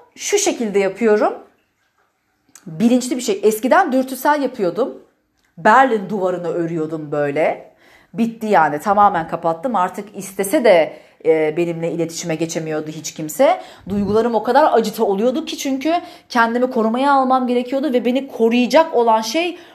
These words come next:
Berlin duvarıydı. Başka her şey çok zayıf kalıyordu. <laughs>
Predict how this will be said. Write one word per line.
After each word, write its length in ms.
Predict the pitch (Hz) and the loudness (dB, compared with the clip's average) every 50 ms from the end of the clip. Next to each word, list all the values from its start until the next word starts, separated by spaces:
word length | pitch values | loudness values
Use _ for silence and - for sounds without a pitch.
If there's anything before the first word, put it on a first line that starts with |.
| _ - | _ -16
Berlin 600 | 165 151 208 214 214 226 220 220 208 202 185 180 | -6 2 2 4 4 4 4 4 2 2 0 -2
duvarıydı. 760 | 170 180 175 175 170 170 175 170 156 - 170 165 156 156 156 | -2 2 2 2 4 4 2 -2 0 0 0 0 0 0 2
Başka 320 | 190 208 220 220 - 240 214 | 2 2 2 2 0 0 0
her 220 | 208 254 277 294 | 2 2 0 0
şey 240 | 277 - 277 269 269 | 0 -2 -4 -4 -2
çok 240 | - - 254 233 214 | 0 0 0 0 2
zayıf 320 | 185 202 180 175 180 175 | 0 0 0 0 -2 -4
kalıyordu. 680 | - 180 170 175 180 180 185 185 247 294 381 - - | -4 -4 -2 0 0 0 0 0 2 2 2 0 0
<laughs> 40 | - | -12